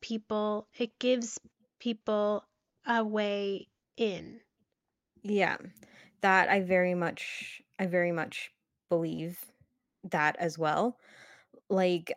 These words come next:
Speaker 2: um, one, <sighs> yeah, like, yeah. I feel like there's a lot of,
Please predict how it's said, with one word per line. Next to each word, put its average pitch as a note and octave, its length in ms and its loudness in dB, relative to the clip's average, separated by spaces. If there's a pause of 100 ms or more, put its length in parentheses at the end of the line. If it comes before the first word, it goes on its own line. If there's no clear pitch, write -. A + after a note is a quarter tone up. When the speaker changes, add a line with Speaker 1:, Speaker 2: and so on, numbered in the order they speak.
Speaker 2:
um, D#3+ 500 -2 (480)
one, F#3 580 0 (320)
<sighs> - 360 -8
yeah, E3+ 460 -4
like, F3 360 -4 (280)
yeah. E3+ 320 -2 (420)
I F#3+ 100 4
feel G3+ 200 2
like G3 140 0
there's F#3+ 160 0
a F#3+ 40 2
lot F3 280 2
of, F3+ 200 -4